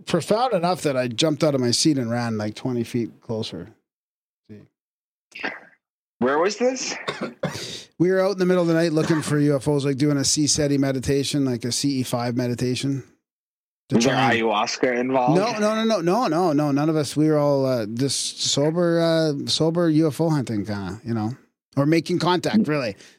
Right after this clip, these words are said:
Speaker 1: with love. Like, it was a whole meditative process and all that. And yeah.
Speaker 2: Well, you know, you know, intention matters, right?
Speaker 1: Yeah, exactly. That's why we always
Speaker 2: With
Speaker 1: have to make it about
Speaker 2: the more
Speaker 1: love and
Speaker 2: people, the more people you get together. There was a study that was done years ago.
Speaker 1: Yeah.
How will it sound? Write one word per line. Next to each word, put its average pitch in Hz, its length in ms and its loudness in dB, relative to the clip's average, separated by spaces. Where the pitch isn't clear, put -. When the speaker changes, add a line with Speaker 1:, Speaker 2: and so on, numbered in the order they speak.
Speaker 1:
with 143 160 -2
love. 147 500 0
Like, 156 380 0
it 180 40 4
was 156 160 2
a 170 60 2
whole 180 160 2
meditative 147 580 2
process 123 460 -2
and 123 100 0
all 120 160 0
that. 113 220 -2
And 104 260 -6
yeah. 117 180 -6
Speaker 2:
Well, 127 120 2
you 143 120 0
know, 147 300 0
you 151 100 0
know, 202 120 2
intention 165 460 -2
matters, 95 400 -2
right? 104 240 2
Speaker 1:
Yeah, 175 220 2
exactly. 139 540 -4
That's 123 260 -2
why 147 180 2
we 135 120 0
always 135 200 4
Speaker 2:
With 127 80 2
Speaker 1:
have 135 120 -2
to 143 80 -2
make 135 220 0
it 135 60 0
about 127 180 2
Speaker 2:
the 127 80 4
more 143 160 2
Speaker 1:
love - 20 2
and 123 100 0
Speaker 2:
people, 143 540 0
the 120 180 0
more 143 220 2
people 147 300 0
you 127 120 0
get 120 180 -2
together. 120 360 0
There 117 120 2
was 117 120 0
a 110 80 -2
study 139 340 2
that 107 120 0
was 98 140 -4
done 101 220 0
years 101 280 2
ago. 78 260 0
Speaker 1:
Yeah. 110 160 0